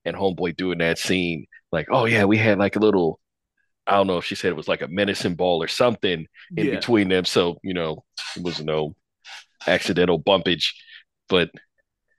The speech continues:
Speaker 1: it's, it's a sex scene, y'all.
Speaker 2: Also,
Speaker 1: Why
Speaker 2: fuck
Speaker 1: are y'all so mad?
Speaker 2: Here's another thing for y'all.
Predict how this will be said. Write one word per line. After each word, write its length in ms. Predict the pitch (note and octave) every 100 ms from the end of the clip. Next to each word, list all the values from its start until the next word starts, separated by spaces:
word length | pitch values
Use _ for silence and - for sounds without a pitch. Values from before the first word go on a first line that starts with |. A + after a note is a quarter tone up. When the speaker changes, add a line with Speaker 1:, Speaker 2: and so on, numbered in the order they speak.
| _ _ _ _ _ _ _ _ _ -
Speaker 1:
it's, 140 | - -
it's 140 | -
a 60 | D3+
sex 380 | - - B2 -
scene, 280 | - C2+ A1
y'all. 360 | - E3 - - _ _ _ -
Speaker 2:
Also, 380 | E3+ F3 C#3+ B2
Speaker 1:
Why 140 | F3
Speaker 2:
fuck 80 | E3+
Speaker 1:
are 40 |
y'all 200 | G#2+ F#2+
so 240 | F2 G2 D#2
mad? 400 | D#2+ C#2+ B1+ - _ _ _ _ _ _ _ _ _ _
Speaker 2:
Here's 140 | F3 F#3+
another 260 | D#3 D3+
thing 180 | C#3 A2+
for 80 | A2+
y'all. 260 | G2 E2+